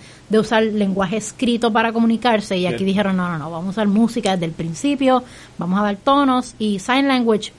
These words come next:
Speaker 1: por si acaso lo necesitamos".
Speaker 2: Y es interesante porque inclusive Arrival tiene como ese guiño, porque aunque, eh, como tú dices, es escrito, sí había unas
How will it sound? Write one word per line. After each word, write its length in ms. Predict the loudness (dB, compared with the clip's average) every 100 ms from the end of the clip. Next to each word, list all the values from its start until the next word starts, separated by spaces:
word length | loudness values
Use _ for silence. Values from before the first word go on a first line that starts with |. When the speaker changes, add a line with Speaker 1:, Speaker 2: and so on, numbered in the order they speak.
| -6
Speaker 1:
por 220 | -4 -4
si 140 | -4
acaso 520 | -6 -2 -4 -2 -6 -8 -14 -20 -12
lo 80 | -8
necesitamos". 540 | -8 -8 -12 -12 -16 -20 -20 -20 -20 -20 -20 -20 -8
Speaker 2:
Y 80 | -2
es 60 |
interesante 500 | -2 0 -2 -2 0
porque 200 | -2 -2
inclusive 420 | -4 -6 -2 0 2
Arrival 300 | 2 0 -2
tiene 240 | -2 -2
como 240 | -4 -4 -4
ese 160 | -4
guiño, 500 | -4 -4 -4 -4 -6 -10 -16 -20 -20 -20 -10
porque 160 | -6 -2
aunque, 460 | -4 0 0 0 -4
eh, 40 |
como 180 | -6 -2
tú 80 | -2
dices, 160 | -2
es 180 | -2 -4
escrito, 360 | -2 0 0 -2
sí 180 | -2 0
había 240 | 2 2
unas 220 | 0 -2